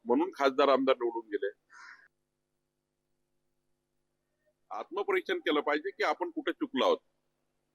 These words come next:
जर त्यांनी आमदार खासदारांना योग्य वागणूक दिली असती, तर ही परिस्थिती महाराष्ट्रात नसती. राहिला प्रश्न दोन हजार एकोणीसचा,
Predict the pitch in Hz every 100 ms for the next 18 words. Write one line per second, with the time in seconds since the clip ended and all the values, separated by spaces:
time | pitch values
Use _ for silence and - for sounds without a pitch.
0 | _ _ _ _ _ _ _ 98 143 185
1 | 165 165 170 139 151 170 - 143 139 151
2 | 156 165 147 143 147 135 147 143 143 147
3 | 143 190 - 208 190 180 - 147 - 160
4 | 165 143 143 139 139 123 101 - 73 _
5 | _ _ _ _ _ _ _ _ _ 107
6 | 123 156 165 170 - 175 180 175 - _
7 | _ _ _ _ _ _ _ _ _ _
8 | _ _ _ _ _ _ _ _ - 123
9 | 151 165 165 151 175 170 - 107